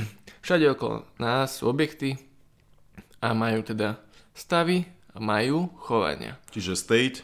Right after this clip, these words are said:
Speaker 2: a behavior. Ja by som
Speaker 1: State.
Speaker 2: to povedal aj po anglicky, lebo to je také,
Speaker 1: Dobre.
Speaker 2: eh, zjavnejšie, možno. Eh, čo si tým chcel povedať?
Speaker 1: Chcel som ti povedať, že už som, už som, už som načrtol to, že vieme vytvoriť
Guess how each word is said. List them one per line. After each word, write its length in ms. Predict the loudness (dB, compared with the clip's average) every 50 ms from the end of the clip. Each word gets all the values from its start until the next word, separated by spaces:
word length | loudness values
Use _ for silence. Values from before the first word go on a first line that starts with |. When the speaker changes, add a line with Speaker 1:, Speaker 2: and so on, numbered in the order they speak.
| -18 -8
Speaker 2:
a 80 | -4 -2
behavior. 720 | 0 0 0 2 2 2 2 2 2 2 0 0 -2 -6 -12 -16 _ -10 -4
Ja 80 | 0 2
by 80 | 2
som 160 | 2 2 0 -4
Speaker 1:
State. 20 |
Speaker 2:
to 60 | -4
povedal 240 | 0 2 2 2 2
aj 80 | 0 0
po 80 | 0 -2
anglicky, 300 | -2 -2 -2 -4 -6 -4
lebo 160 | -4 -4 -4
to 80 | -6
je 60 | -6 -8
také, 160 | -8 -8 -10 -12 -14 -16 _ _ -20 -20 -20 -6
Speaker 1:
Dobre. 260 | -4 -2 -2 0 -2 -4
Speaker 2:
eh, 160 | -6 -8 -10 -14 -12
zjavnejšie, 540 | -10 -8 -8 -6 -8 -10 -12 -12 -16 -16 -18 -20 _ -20 -14
možno. 320 | -12 -12 -10 -10 -12 -14 -14 -18 -20 -20 -20 _ _ _ _ _ -20 _ _ -20 -20 -20 -20 -20 -20 -20 -20 -20 -20 -14 -8
Eh, 320 | -4 0 2 2 2 2
čo 80 | 2 0
si 160 | 0 0 0
tým 80 | 0 0
chcel 160 | -2 0 2
povedať? 480 | 4 4 6 6 4 2 0 -2 -10 -20 -20 -20 _ _ _ _ _ -20 -20 -20 -10
Speaker 1:
Chcel 140 | -6 -4 -2
som 120 | 0 0 0
ti 100 | 0 0
povedať, 400 | 2 4 4 4 6 6 4 4 2
že 100 | 2 0
už 140 | 0 0 -2
som, 120 | -4 -6 -4
už 100 | -4 -4
som, 120 | -2 -4 -4
už 140 | -4 -4 -4
som 120 | -2 0 2
načrtol 420 | 2 2 0 -2 -2 0 0 0
to, 160 | 0 0 0 -2 -2 -4 -4
že 160 | -2 0 2
vieme 240 | 4 4 4 4 2
vytvoriť 540 | 2 0 0 -2 -2 0 0 0 0 -2